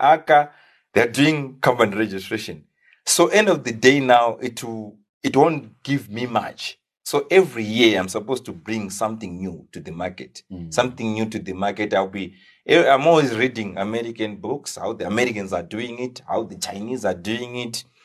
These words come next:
Speaker 1: how the Asians are doing it, how can I actually improve my business and also advise my client of the new technology which is happening. For example, I started off a C R M business, customer relationship management software.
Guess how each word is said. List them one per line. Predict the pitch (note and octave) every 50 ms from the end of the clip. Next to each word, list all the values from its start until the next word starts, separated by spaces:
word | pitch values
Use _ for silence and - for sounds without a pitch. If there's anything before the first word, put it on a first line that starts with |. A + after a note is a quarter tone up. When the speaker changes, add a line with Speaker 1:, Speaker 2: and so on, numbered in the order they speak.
| _ _ _ -
Speaker 1:
how | F#2+ A2+ C3 B2+
the | G#2+ - - B2+
Asians | C3 A#2+ G#2 G#2 F#2+ F#2
are | F#2+ F2+
doing | F2 F2 G#2 A#2 A#2+ A#2+ A2+
it, | A2+
how | A2 - G#2 A#2 C3+
can | C3+ - C3 B2
I | B2
actually | B2 B2 B2 - A2 A2+ A2+ -
improve | A#2+ A2+ A2 - - C#3+ B2+ G#2 -
my | F#2+ F2+ F2+
business | E2+ F#2 A2+ A2 G#2+ A2+ A#2+ B2 B2 - _ _ _ _ _ _ _ _ -
and | A2+ A2+
also | C3+ C#3 C3+ C3+ A2+
advise | G#2 - F#2 G#2+ A2+ A2 G2 F#2
my | F#2 F2+
client | F2+ A2 A2+ A2 G#2+ G2+ F#2+
of | F#2 F2+ -
the | - F2
new | F#2+ A2+ A#2
technology | A2+ - G#2+ F#2 - G#2 G2+ F#2+ F2 E2+ F#2+
which | F#2+ F#2+ G#2+
is | F#2+ F2+
happening. | F2+ F2 F2 - G2+ F#2 F2+
For | F#2 - A#2
example, | G#2+ F#2 G2+ A#2+ B2+ A#2+ F#2+ F2 - - _ _ _ _ -
I | A2 A2
started | A2+ E3 D#3 C#3 G#2+
off | G#2+ G#2+ -
a | A#2+ G#2
C | - - - B2 A2+
R | G#2+ G#2 G#2
M | G2 F#2 E2+
business, | E2 G2 F#2+ F2+ F2+ E2+ D#2+ D2+ - -
customer | - A#2+ A#2 A#2 - G2 F#2
relationship | E2+ F2+ G2 G2 A2 G2 F2+ - F2+
management | F2+ F2 F2+ F#2 F#2 F2 E2+
software. | - - F#2 F2+ - - D2 -